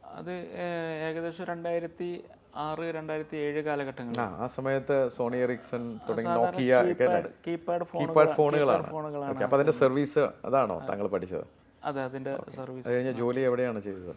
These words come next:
Speaker 1: ജോലിക്കായിട്ട് ഞാൻ പോയിട്ടില്ല.
Speaker 2: പോയിട്ടില്ല.
Speaker 1: ആ,
Speaker 2: അപ്പൊ ഈ
Speaker 1: ട്രെയിനിങ്
Speaker 2: കോഴ്സ്
Speaker 1: കംപ്ലീറ്റ്
Speaker 2: പൂർത്തിയാക്കി കഴിഞ്ഞ ഉടനെ എന്താണ് ചെയ്തത് അപ്പൊ?
Speaker 1: കോഴ്സ് പൂർത്തിയാക്കി, ഏ,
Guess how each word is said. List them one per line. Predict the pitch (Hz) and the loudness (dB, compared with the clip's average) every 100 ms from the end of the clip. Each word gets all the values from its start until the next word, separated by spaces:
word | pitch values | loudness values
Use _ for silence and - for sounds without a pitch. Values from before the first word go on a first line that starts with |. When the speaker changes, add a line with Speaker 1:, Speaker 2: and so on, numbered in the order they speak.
| - | -14
Speaker 1:
ജോലിക്കായിട്ട് | 143 147 151 156 180 190 | -2 0 0 -2 -2 -2
ഞാൻ | 196 | -4
പോയിട്ടില്ല. | 190 175 170 147 | -4 -4 -4 -2
Speaker 2:
പോയിട്ടില്ല. | 131 127 139 | 0 0 -2
Speaker 1:
ആ, | 143 | -4
Speaker 2:
അപ്പൊ | - | 0
ഈ | 147 | 2
Speaker 1:
ട്രെയിനിങ് | 151 | 6
Speaker 2:
കോഴ്സ് | 160 180 | 4 4
Speaker 1:
കംപ്ലീറ്റ് | 175 147 | 0 2
Speaker 2:
പൂർത്തിയാക്കി | 151 170 170 151 | 2 6 4 6
കഴിഞ്ഞ | 156 139 | 2 4
ഉടനെ | 156 143 143 | 2 2 0
എന്താണ് | 123 123 | 2 2
ചെയ്തത് | 101 90 80 | 2 -2 -4
അപ്പൊ? | 78 78 | -8 -12
Speaker 1:
കോഴ്സ് | - 165 165 165 | -6 -2 -2 -2
പൂർത്തിയാക്കി, | 202 196 185 190 196 | -2 -2 -2 -2 -2
ഏ, | 196 180 185 | -2 -2 -4